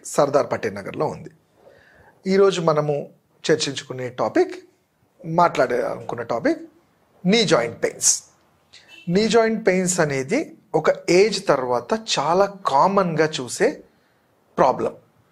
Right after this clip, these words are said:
And జనరల్గా మన లైఫ్ స్టైల్ అంటే మనం చేసే పనిలో కూడా ఇబ్బంది కలిగే ప్రాబ్లమ్స్లో నీ జాయింట్ పెయిన్స్ కూడా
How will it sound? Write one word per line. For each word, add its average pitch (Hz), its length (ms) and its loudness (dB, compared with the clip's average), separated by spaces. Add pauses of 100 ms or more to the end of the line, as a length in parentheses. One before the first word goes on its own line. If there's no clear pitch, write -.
(500)
And 160 180 -2 (1400)
జనరల్గా 175 280 2
మన 165 220 2
లైఫ్ 160 380 0
స్టైల్ 147 320 0 (180)
అంటే 147 160 -2
మనం 165 300 0 (140)
చేసే 208 640 2 (580)
పనిలో 208 340 4
కూడా 185 260 2 (120)
ఇబ్బంది 185 400 2
కలిగే 151 440 0
ప్రాబ్లమ్స్లో 139 800 -2
నీ 160 260 -2
జాయింట్ 143 340 0
పెయిన్స్ 120 220 -6
కూడా 160 220 -2